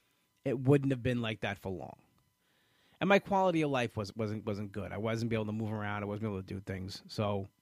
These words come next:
the surgery would have had to happen if, if, if, or it will happen if I, if I fall off track here. Um,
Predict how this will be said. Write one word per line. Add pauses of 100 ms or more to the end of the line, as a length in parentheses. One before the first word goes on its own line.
(2000)
the
surgery
would
have
had
to
happen
if,
if,
if, (360)
or
it
will
happen
if
I,
if
I (420)
fall
off
track
here. (1040)
Um,